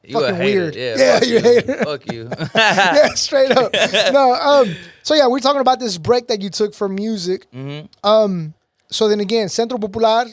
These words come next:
Speaker 2: that was your first time hitting the stage.
Speaker 1: Mm-hmm.
Speaker 2: Uh, you did say it on, on, on, on, on record. You said, "It's my first time being on stage since, since my break."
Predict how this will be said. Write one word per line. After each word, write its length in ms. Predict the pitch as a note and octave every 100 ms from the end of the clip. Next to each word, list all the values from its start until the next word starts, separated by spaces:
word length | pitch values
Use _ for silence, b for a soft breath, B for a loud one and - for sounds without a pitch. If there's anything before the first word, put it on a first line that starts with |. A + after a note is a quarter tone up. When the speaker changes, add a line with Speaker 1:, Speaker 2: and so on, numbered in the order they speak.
| A3+
Speaker 2:
that 100 | G3
was 120 | G3
your 80 | F3
first 260 | - G#3+ -
time 140 | G#3+
hitting 240 | G3 G#3+ G#3+
the 60 |
stage. 460 | - G#3+ G#3+ G#3+ -
Speaker 1:
Mm-hmm. 320 | A2+ A2+ B2+
Speaker 2:
Uh, 120 | F#3+ F#3+
you 160 | F3+
did 160 | F#3 A3+
say 260 | - G#3 F#3+
it 60 |
on, 160 | F#3 F#3
on, 180 | G3 -
on, 440 | G3+ F#3+ F#3 F#3
on, 440 | - G3 F#3 F#3 F#3+
on 220 | F#3+ F#3
record. 300 | G3+ A3 A#3
You 200 | F#3+ F#3
said, 240 | - F#3
"It's 80 | F#3
my 100 | F3+
first 240 | E3+ G3+ F#3
time 140 | G3+
being 160 | F#3+ F#3+
on 100 | F#3
stage 340 | - F#3+ F#3+ F3+
since, 240 | F#3 D#3+
since 280 | - F#3 D#3
my 140 | E3
break." 360 | D3 F#3+ G3